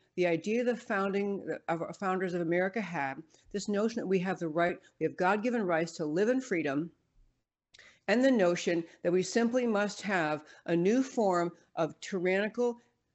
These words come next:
non-responsive, non-accountable control over our lives. It's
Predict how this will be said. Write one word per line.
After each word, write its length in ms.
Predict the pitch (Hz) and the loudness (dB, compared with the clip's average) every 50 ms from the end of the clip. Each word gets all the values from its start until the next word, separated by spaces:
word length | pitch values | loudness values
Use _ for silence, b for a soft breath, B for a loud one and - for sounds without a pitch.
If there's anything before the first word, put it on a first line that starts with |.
| _ - | _ -4
non-responsive, 1200 | 170 170 175 180 185 196 208 220 226 220 240 226 233 - - 190 175 170 170 160 - 175 160 | 0 2 2 4 4 2 2 0 -2 -2 -4 -4 -4 -6 -4 -2 -2 -2 -2 -2 -2 -4 -2
non-accountable 1080 | 151 170 170 175 185 202 240 240 - - - 214 190 185 185 196 170 170 175 170 165 B B B B | -2 -2 0 0 0 -2 -2 -4 -8 -8 -4 -4 -2 -2 -2 -2 -2 0 0 0 -2 B B B B
control 720 | - - 220 208 196 - - 196 180 175 175 175 170 - - _ - - | -6 -4 -4 -4 -4 -2 0 2 2 4 2 2 0 -4 -12 _ -4 0
over 360 | 180 180 175 190 190 185 - | 0 0 2 0 -2 -2 -2
our 200 | - 175 175 170 | -2 0 0 0
lives. 520 | 165 165 160 160 147 147 143 135 - - b b b b b _ | 0 -2 -2 -2 -4 -6 -6 -10 -12 -16 b b b b b _
It's 320 | - 202 190 196 - - | 0 0 0 0 -4 -12